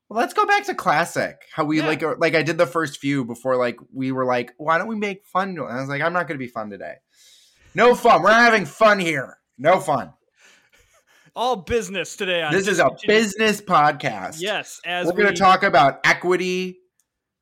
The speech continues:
Speaker 1: and, and, and, and interest rates and the stock market.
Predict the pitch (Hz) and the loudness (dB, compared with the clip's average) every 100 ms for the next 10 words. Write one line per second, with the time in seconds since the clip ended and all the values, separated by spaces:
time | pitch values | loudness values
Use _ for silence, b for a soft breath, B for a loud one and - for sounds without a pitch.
0 | _ - 135 117 117 120 120 131 117 113 | _ -4 -4 -2 -4 -6 -2 -2 -2 -6
1 | 120 113 165 156 190 - 175 190 180 185 | -10 -6 -6 -4 -6 -6 -4 0 -2 -4
2 | - - - - _ _ - 117 90 - | -12 -14 -16 -20 _ _ -12 -12 -12 -14
3 | - - - 165 180 180 185 185 180 180 | -14 -14 -2 2 2 0 0 2 0 -2
4 | 190 190 170 | -4 -4 -6